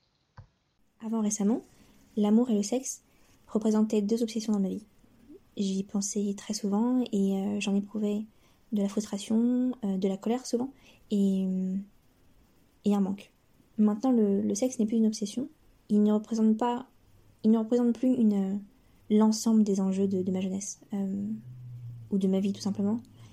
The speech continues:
Il ne fait, je lui ai donné la place d'une expérience que, que je ferai dans ma vie, mais qui ne, qui ne me définit pas, qui ne me caractérise pas et qui ne me,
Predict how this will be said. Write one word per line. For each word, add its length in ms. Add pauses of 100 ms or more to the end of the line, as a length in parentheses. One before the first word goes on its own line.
(320)
Il 120
ne 80
fait, 580 (800)
je 180
lui 340
ai 120 (400)
donné 300
la 120
place 760
d'une 200
expérience 460
que, 280 (520)
que 140
je 120
ferai 360 (500)
dans 80
ma 120
vie, 180 (400)
mais 140
qui 180
ne, 220
qui 160
ne 300
me 60
définit 340
pas, 180 (260)
qui 120
ne 60
me 120
caractérise 460
pas 180 (480)
et 80
qui 160
ne 60
me, 540